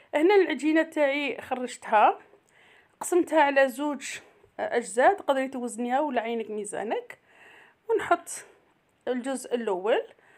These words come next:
ونبقى نحل فيه على شكل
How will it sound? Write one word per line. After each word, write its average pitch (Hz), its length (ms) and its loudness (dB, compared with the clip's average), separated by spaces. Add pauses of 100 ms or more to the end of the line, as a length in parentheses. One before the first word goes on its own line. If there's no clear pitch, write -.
(220)
ونبقى 339 460 2
نحل 262 360 -8
فيه 262 360 -2 (1120)
على 269 460 6
شكل 240 560 -6